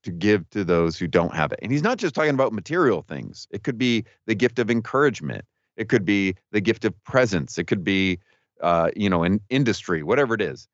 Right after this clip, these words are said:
But then the, then he says, he continues his prayer, "And that whatever good things I do not have, I may request humbly from those who do."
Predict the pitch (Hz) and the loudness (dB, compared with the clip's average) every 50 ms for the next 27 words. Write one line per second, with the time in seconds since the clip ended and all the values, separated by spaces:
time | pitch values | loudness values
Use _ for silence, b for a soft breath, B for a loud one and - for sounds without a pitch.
0 | _ _ - - 120 120 151 147 135 120 117 117 117 _ - 104 131 170 220 220 | _ _ -10 -8 -2 0 0 2 2 2 0 0 -4 _ -8 -2 0 0 2 0
1 | 175 135 - - 64 64 73 90 107 107 - _ _ _ _ _ _ _ _ _ | 0 -2 -4 -6 -4 -2 -2 -2 -4 -4 -12 _ _ _ _ _ _ _ _ _
2 | _ _ _ _ _ _ _ _ _ _ - 117 104 131 120 107 107 107 110 104 | _ _ _ _ _ _ _ _ _ _ -8 -6 -2 0 0 0 0 0 2 2
3 | 95 82 95 95 87 80 - - - 82 80 80 - _ - 127 135 135 127 131 | 0 2 0 0 -2 -2 -4 -4 0 2 2 2 2 _ -2 -2 -2 2 2 2
4 | 131 127 - _ - 120 143 180 202 180 185 175 139 151 165 160 127 - 156 143 | 2 2 0 _ -2 0 2 2 2 2 0 -2 0 0 -2 -2 -2 -4 -2 0
5 | 135 120 107 - _ - 127 131 120 107 92 78 - _ - 123 156 220 277 294 | 0 0 -2 -4 _ -2 0 2 2 2 0 -4 -12 _ -6 -2 0 0 2 2
6 | 247 160 107 82 65 - - - - 69 67 65 60 62 73 90 113 117 110 _ | 2 2 2 0 -2 -8 -12 -8 -6 -6 -4 -4 -2 0 0 0 0 -2 -6 _
7 | _ _ _ _ _ _ _ _ _ _ _ - - 127 135 135 139 135 135 127 | _ _ _ _ _ _ _ _ _ _ _ -6 -4 -2 0 2 2 2 2 2
8 | 123 113 120 - 143 131 127 - - - - 139 147 147 127 110 107 98 90 - | 0 -2 0 0 0 0 0 0 -8 -4 0 0 2 2 4 4 2 2 2 0
9 | 104 98 92 85 85 85 85 80 - - 80 69 82 82 71 52 50 - _ | -2 0 2 2 4 4 2 2 0 -2 -4 0 2 2 2 2 0 -4 _